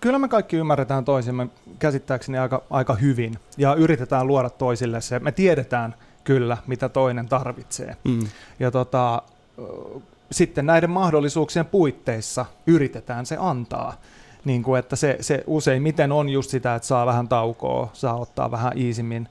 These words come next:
Speaker 1: Niin kuin, että aina kun yksi, yksi ottaa vähän lomaa, niin sit toiset paiskoo vähän enemmän töitä tyyppisesti.
Speaker 2: Mm.
Speaker 1: Et se on se tähtäin. Tokihan se ei aina, aina onnistu, koska on,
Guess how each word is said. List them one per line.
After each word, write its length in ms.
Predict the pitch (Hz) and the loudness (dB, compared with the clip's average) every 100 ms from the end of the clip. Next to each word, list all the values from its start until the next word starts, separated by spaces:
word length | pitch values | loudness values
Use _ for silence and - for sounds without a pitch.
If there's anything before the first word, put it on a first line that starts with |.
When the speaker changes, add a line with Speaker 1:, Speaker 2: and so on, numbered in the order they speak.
| - - - - | -16 -20 -20 -8
Speaker 1:
Niin 180 | 127 120 | -2 -2
kuin, 140 | 123 120 | 0 -2
että 280 | - 127 113 - - | 0 -2 -2 -12 -4
aina 200 | - 151 | 2 2
kun 220 | 143 156 160 | 2 4 4
yksi, 320 | 160 - - 175 | 2 -4 -2 0
yksi 300 | 160 160 - - | 2 0 -10 -16
ottaa 460 | - 160 147 147 143 | -2 -2 2 2 4
vähän 180 | 143 156 | 4 4
lomaa, 300 | 156 151 135 | 4 2 0
niin 100 | 131 | -2
sit 160 | 135 | -2
toiset 320 | - 135 123 - | 0 2 0 -2
paiskoo 420 | 127 117 - 123 | -2 -2 -2 -2
vähän 180 | 117 123 | 0 0
enemmän 260 | 120 117 | 0 -2
töitä 340 | - - - 123 | -4 -6 -6 -6
tyyppisesti. 760 | - 123 - 120 123 - 135 - 120 | -6 -6 -6 -6 -6 -6 -8 -4 0
Speaker 2:
Mm. 100 | 117 | 2
Speaker 1:
Et 120 | 98 | 4
se 80 | 180 | 2
on 100 | 170 | 2
se 80 | |
tähtäin. 760 | 156 165 156 131 - 139 131 131 - | 2 2 2 0 0 2 2 -2 -2
Tokihan 380 | - 156 143 131 | 0 2 0 2
se 100 | 131 | 0
ei 100 | 131 | 2
aina, 340 | 147 139 131 - _ _ - | 2 2 -2 -6 _ _ 0
aina 220 | 151 139 | 2 2
onnistu, 500 | 147 151 147 135 143 | 2 2 2 0 -2
koska 320 | - 135 - | -4 -4 -2
on, 360 | 147 170 160 | 0 2 2